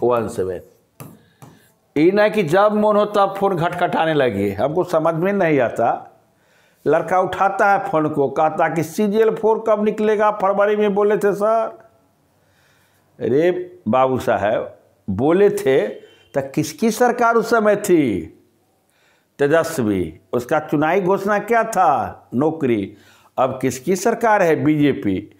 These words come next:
इसकी चुनावी घोषणा क्या? प्राइवेटाइजे-, प्राइवेटाइजेशन, निजीकरण। और नीतीश बाबू तो पूरे खड़े हैं।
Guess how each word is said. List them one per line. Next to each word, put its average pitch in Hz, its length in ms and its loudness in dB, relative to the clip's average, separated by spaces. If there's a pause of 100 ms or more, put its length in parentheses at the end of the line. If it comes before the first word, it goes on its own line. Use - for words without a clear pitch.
(160)
इसकी 131 260 0
चुनावी 156 400 0
घोषणा 180 360 0
क्या? 190 240 0
प्राइवेटाइजे-, 107 920 -2 (360)
प्राइवेटाइजेशन, 131 920 -2 (1900)
निजीकरण। 170 840 2 (960)
और 123 100 -2
नीतीश 151 400 0
बाबू 139 180 0
तो 131 80 0
पूरे 120 260 -2
खड़े 92 320 -4
हैं। - 300 -14